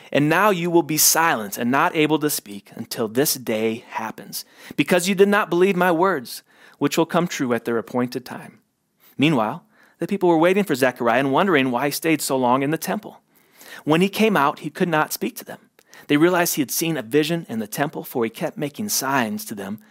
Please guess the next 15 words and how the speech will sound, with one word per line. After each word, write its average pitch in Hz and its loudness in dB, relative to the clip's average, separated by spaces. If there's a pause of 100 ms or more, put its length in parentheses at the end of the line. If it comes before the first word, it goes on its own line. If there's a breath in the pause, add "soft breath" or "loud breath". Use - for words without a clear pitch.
(200 loud breath)
but - -6
remained 120 -2
unable 104 -4
to - -12
speak. - -10 (800 loud breath)
When 135 2
his 143 2
time 175 2
of 190 2
service 165 2
was 151 4
completed, 131 -2
he 147 -6
returned 147 -2
home. 98 -10